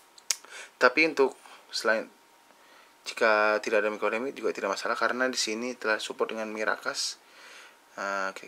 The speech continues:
kita sini. Oke, di sini Miracast, yaitu kita bisa mengumumkan ke T V atau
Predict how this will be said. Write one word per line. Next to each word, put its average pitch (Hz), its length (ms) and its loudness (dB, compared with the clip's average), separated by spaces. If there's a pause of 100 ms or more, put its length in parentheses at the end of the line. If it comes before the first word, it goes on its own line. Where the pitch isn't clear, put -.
kita - 160 -12
sini. 113 320 -10 (2250)
Oke, 117 320 -8
di 107 140 -10
sini 123 180 -6
Miracast, 120 800 -4 (480)
yaitu 120 480 2 (560)
kita - 160 0
bisa 131 160 -2
mengumumkan 110 960 -4 (580)
ke - 140 -12
T 123 100 -2
V - 240 6
atau 110 480 6